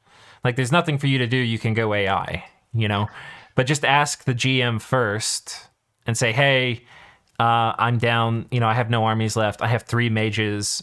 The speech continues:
and, uh, I have, you know, they're just sieging my forts. Can I go A I?"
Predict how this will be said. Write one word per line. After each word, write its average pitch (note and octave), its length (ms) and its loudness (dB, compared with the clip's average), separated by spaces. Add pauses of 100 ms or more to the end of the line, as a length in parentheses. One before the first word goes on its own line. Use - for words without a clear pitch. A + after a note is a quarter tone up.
and, G#2 600 -2 (1300)
uh, G#2 300 0
I G2+ 80 -2
have, A2 260 -2 (160)
you A#2+ 100 -2
know, G#2 100 0
they're G2+ 100 -2
just G#2+ 240 -4
sieging G#2+ 220 -4
my F#2 120 -2
forts. F#2+ 240 -4
Can G2+ 140 -2
I G2 80 -2
go F#2+ 180 -2
A F2+ 160 -2
I?" E2 260 -4